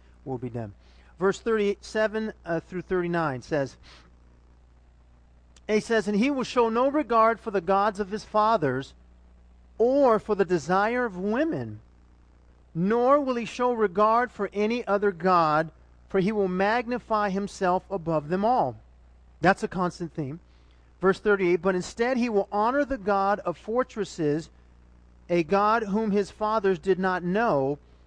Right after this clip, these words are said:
He will honor him with gold, silver, costly stones, and treasures. And he will take action against the strongest of fortresses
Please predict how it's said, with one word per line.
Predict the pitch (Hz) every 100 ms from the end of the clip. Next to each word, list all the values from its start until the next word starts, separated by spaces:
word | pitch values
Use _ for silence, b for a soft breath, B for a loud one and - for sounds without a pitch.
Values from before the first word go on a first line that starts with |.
| b
He | - 214
will | 202 185
honor | 190 202 240 262
him | 202 226 226 233 233
with | 175 165 131
gold, | 170 196 214 247 -
silver, | - - 202 208 196 214 214 -
costly | - 202 214 - 226
stones, | - - 196 196 202 - 175
and | 175
treasures. | - 208 160 156 120 - - - - - - - - - - - -
And | 175 190
he | 220
will | 220 190
take | - 208 196
action | 190 208 - - 262 247
against | 202 202 214 -
the | -
strongest | - - 202 214 233 247 -
of | 196
fortresses | - 220 214 - 214 - 220 214